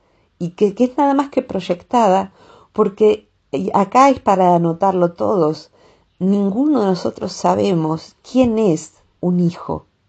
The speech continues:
quién es un hermano, pero sobre todo quién es un hijo, ningún padre lo sabe.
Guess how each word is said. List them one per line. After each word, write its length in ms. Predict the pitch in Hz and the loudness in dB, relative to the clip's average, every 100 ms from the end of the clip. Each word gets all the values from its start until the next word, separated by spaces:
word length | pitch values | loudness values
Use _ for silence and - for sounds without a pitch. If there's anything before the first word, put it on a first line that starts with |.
| _ _ _ _ _ _ _ _ - | _ _ _ _ _ _ _ _ -6
quién 320 | 202 240 208 | 2 2 2
es 240 | 214 - | -6 -8
un 180 | - 185 | -6 -2
hermano, 720 | 170 160 175 202 165 151 156 _ _ _ _ _ _ _ _ - - | -2 -2 -2 0 -2 -6 -10 _ _ _ _ _ _ _ _ -20 -2
pero 160 | 196 196 | 2 2
sobre 280 | 196 190 190 | 2 -2 -2
todo 300 | 262 277 277 | -2 -2 -2
quién 280 | - 294 311 | -2 -2 -2
es 200 | - 170 | -4 -4
un 100 | 170 | -2
hijo, 360 | 254 - 233 | -2 -2 0
ningún 400 | 196 185 196 220 | 2 0 -2 -4
padre 340 | 196 180 185 170 | -4 -2 -2 -2
lo 100 | 156 | -4
sabe. 460 | - 143 135 - | -4 -2 -2 -8